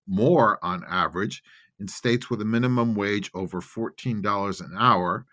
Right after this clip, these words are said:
than it is in states on the federal minimum of seven dollars and twenty-five cents. The cheeseburger is thirty percent more. Fast food chains have raised their prices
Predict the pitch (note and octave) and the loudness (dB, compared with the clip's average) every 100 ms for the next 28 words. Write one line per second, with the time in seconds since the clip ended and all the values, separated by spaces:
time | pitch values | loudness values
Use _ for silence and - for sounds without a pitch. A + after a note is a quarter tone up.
0 | _ _ - G2+ G2+ F2+ A#2 A#2+ - F#2 | _ _ -8 -4 -4 0 0 0 -4 -10
1 | - G#2 A2 A2+ F#2+ F#3 - D3 C#3+ G2 | -8 -6 -6 -4 -6 -4 0 0 2 2
2 | F#2+ F#2 F#2 G2 G#2 E2 F2 - A2 G2+ | 2 0 0 -2 -4 -8 -10 -6 -4 -4
3 | G2+ F2+ F#2+ F#2+ F#2+ F#2+ - F#2+ F2 F#2 | -6 -4 -2 0 -2 -4 -6 -4 -4 -6
4 | E2+ D#2+ - C#3+ F2 - - _ _ _ | -8 -8 -4 -4 -4 -10 -20 _ _ _
5 | _ _ - F2+ - D#3 D3 C3+ B2 A2 | _ _ -14 -10 -4 -2 -2 2 4 4
6 | F#2+ F2+ - - A#2+ A2+ - - F2 - | 2 -4 -10 -4 -2 -2 -4 -12 -12 -14
7 | - D#2+ C#2+ C2+ _ _ _ _ _ _ | -12 -12 -12 -16 _ _ _ _ _ _
8 | - A#2+ B2+ - D3 C#3+ C#3 B2 A#2 A#2+ | -2 0 0 0 0 0 0 0 0 -2
9 | G#2 D#2 F#2 B2+ C3+ B2 F#2+ A2 G2+ F#2+ | -6 -6 -2 0 0 -2 -2 -4 -4 -10
10 | - | -16